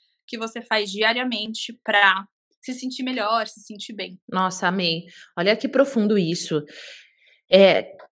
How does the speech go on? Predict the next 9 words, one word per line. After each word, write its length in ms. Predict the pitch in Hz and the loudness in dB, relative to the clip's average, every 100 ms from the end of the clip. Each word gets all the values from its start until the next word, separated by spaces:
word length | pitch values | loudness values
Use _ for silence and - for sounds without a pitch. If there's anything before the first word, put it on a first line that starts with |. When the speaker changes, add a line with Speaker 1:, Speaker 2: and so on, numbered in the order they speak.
| _ | _
Speaker 2:
quem 280 | - 254 311 | 4 6 6
se 320 | 320 - 285 | 2 0 4
ama, 680 | 247 233 269 262 180 147 151 - _ _ _ _ _ | 4 4 4 4 2 0 -6 -14 _ _ _ _ _
se 240 | - - 254 | -16 -8 -8
cuida. 760 | - 269 302 311 196 - 160 151 - _ _ - | -2 0 2 0 -2 -4 -6 -6 -14 _ _ -4
E 80 | |
pode 240 | 247 277 277 | 2 2 2
ser 80 | 269 | 0
uma, 240 | 269 | 0